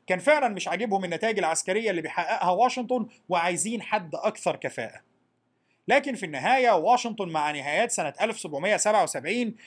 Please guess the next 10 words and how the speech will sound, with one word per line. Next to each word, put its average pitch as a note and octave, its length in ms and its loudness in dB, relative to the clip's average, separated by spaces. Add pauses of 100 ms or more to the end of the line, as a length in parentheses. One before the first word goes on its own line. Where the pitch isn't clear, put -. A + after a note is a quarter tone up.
(140)
بياخد E3+ 460 2
باله A3 300 2
من E3+ 160 -6
إن F#3+ 300 -4
في A3 220 -4
تيار F#3 500 2
بيتشكل D#3 720 -4
ضده F3+ 560 -2 (180)
في G#3 100 -2
الكونجرس، C#3+ 640 -2